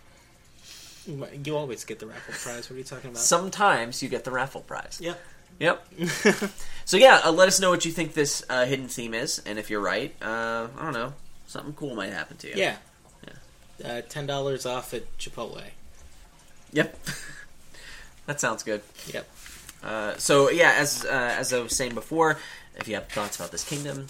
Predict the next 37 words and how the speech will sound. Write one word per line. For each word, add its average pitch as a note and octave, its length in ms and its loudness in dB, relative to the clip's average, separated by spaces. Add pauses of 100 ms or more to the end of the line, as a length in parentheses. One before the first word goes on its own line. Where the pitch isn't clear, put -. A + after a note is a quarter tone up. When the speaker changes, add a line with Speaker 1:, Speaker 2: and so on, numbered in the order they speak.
Speaker 2:
podcast, G#2 680 -6
anything, G#2+ 340 -8 (480)
uh, E2+ 100 -6
let C3+ 160 -2
us C#3+ 140 0
know. C#3 260 2
We'd F3 140 -6
like A#2+ 140 -4
to - 40 -20
hear A2+ 160 -8
from A#2 160 -14
you. C3+ 200 -10 (520)
Uh, G2+ 200 -18 (100)
you A2+ 60 -20
can A2 100 -14
go A2 100 0
to - 140 0
adam A2 220 2
horton A#2+ 280 -2
dot G#2+ 220 0
com. A#2+ 300 -2
There's G#2 180 -4
links A2 180 -4
to - 160 0
everything. C#3+ 680 6 (420)
The B2+ 80 -6
YouTube E3 360 2
channel, D#3 460 2
the C#3 60 -8
forums, C#3+ 580 4
the C3 80 -6
Discord, B2 640 0 (220)
all C3 180 0
of A#2+ 60 -2
our A#2+ 80 4
contact A#2 520 -2
information. G2+ 680 -4